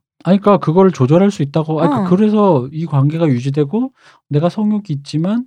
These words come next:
Speaker 1: 내가 그렇다 해서 얘랑 굳이 뭐 성욕 있다 다 잘 필요는 없으니까.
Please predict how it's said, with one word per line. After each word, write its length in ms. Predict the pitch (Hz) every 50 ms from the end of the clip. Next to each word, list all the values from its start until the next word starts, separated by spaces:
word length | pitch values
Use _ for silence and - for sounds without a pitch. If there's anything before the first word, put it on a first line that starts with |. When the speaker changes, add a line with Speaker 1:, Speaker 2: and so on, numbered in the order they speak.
| _ -
Speaker 1:
내가 160 | 147 160 156
그렇다 240 | - 170 151 - 175
해서 220 | 165 - 165 151
얘랑 380 | 131 127 131 143 156 165 165 143
굳이 260 | - - 131 - -
뭐 160 | 143 135 123 123
성욕 240 | - 208 233 226
있다 160 | 208 190 - 170
다 140 | 147 - -
잘 180 | 143 139 143 147
필요는 280 | 143 - 185 185 180
없으니까. 680 | 156 135 - - 110 101 - - - 156 156 147 127 120